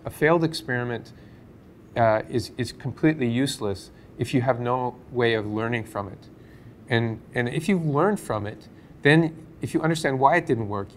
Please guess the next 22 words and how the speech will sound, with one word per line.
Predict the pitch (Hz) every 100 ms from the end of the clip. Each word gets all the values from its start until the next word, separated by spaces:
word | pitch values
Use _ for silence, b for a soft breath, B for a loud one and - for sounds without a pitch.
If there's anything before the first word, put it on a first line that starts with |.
| -
you, | 156
you | 156 - 151
have, | 156 151 - - - -
you | 143
know, | 117 110
there's | 135 123
always | 147 170 160
something | 165 147 143 123
else | 117 -
you | 101
can | 98
try. | 123 113 95 90 B B -
And | 123 123 - 131
I, | 139 139 - - - -
I | 139 131
always | 147 156 156 160
was | 120 -
able | 127 127
to, | 120 - 117 110 107 107
um, | 107 104 101 95 - - - - - - - - - - - - -
you | - - 147
know, | 101